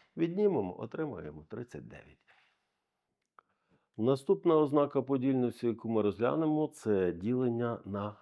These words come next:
п'ять. Напевне, найпростіша. Ні, найпростіша все-таки буде на десять.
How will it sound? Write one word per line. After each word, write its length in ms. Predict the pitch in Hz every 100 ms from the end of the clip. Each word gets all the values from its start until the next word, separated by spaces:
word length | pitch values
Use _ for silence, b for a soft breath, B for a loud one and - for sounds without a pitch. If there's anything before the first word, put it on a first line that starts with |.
| _
п'ять. 500 | 95 82 80 - - b b b b _ _ _ -
Напевне, 960 | 135 139 131 110 98 98 92 90 82 - _ -
найпростіша. 1300 | 110 117 104 101 98 95 - 101 95 - 113 147 165 - _ _ _ _ _ _ _ _ _ _ _ _ -
Ні, 200 | 131 117
найпростіша 640 | 123 113 123 - 151 147
все-таки 400 | 123 131 113 107
буде 260 | 101 98 101
на 160 | 98
десять. 500 | 82 78 - 85 82